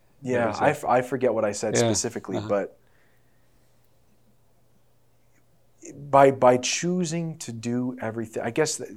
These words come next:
Speaker 1: maybe it was something along these lines of just by choosing to do everything for God, I can feel at peace, knowing that even when, you know, she's, my wife,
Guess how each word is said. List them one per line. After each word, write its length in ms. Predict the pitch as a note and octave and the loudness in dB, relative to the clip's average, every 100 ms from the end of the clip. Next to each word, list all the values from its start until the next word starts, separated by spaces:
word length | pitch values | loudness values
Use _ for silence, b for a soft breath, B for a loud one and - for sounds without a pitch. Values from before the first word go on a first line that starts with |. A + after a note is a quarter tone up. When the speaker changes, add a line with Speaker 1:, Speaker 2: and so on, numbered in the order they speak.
| A2 | -16
Speaker 1:
maybe 360 | A#2+ A#2+ A#2 A2 | -8 -6 -4 -4
it 40 | |
was 100 | G2+ | -4
something 220 | G#2+ A2 G#2 | -4 -4 -6
along 220 | G2+ G2+ | -6 -8
these 160 | G2+ | -10
lines 300 | F#2+ F2 F2 | -8 -8 -8
of 100 | F2+ | -12
just 320 | F2+ G2 - - _ _ _ _ _ _ _ - | -12 -10 -12 -16 _ _ _ _ _ _ _ -8
by 140 | G#2+ | -4
choosing 400 | A2 - D3 D3 | -4 -2 -2 -2
to 80 | A#2 | -4
do 180 | G#2+ A2 | -4 0
everything 400 | A2 G#2 G#2 G2+ | 0 -2 -8 -12
for 120 | - | -12
God, 340 | F2+ E2+ C2 - _ _ _ _ _ _ _ _ _ _ _ _ _ _ - | -6 -6 -6 -12 _ _ _ _ _ _ _ _ _ _ _ _ _ _ 6
I 120 | C3+ | 6
can 160 | C#3 D3 | 6 -4
feel 260 | D#3+ C#3 | -2 0
at 120 | A2+ | -2
peace, 580 | - - G2 - - - _ _ _ - | -6 -14 -12 -12 -12 -16 _ _ _ -10
knowing 420 | A#2 D3+ F3+ D3 | -4 -2 -2 0
that 340 | A2+ G#2+ G2+ - | 0 0 -2 -6
even 340 | C3+ D3 C#3+ | -10 -8 -4
when, 340 | C3+ A#2+ G2+ F2+ _ _ _ _ _ _ _ _ _ _ _ _ _ - | -4 -4 -6 -12 _ _ _ _ _ _ _ _ _ _ _ _ _ -10
you 60 | |
know, 200 | G2 F#2 | -6 -6
she's, 500 | F#2 - A#2 - - A2+ | -8 -6 -6 -6 -8 -6
my 140 | A2 | -4
wife, 460 | A2 G#2+ G#2 - | 0 -2 -2 -10